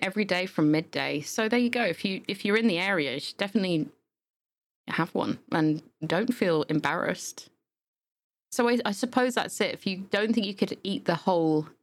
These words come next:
dick, you go for the vagina,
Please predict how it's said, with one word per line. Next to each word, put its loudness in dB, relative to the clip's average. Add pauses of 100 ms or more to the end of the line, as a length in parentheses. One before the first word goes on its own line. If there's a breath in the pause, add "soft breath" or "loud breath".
(340)
dick, 0
you 0
go 2
for -4
the 0 (920)
vagina, -2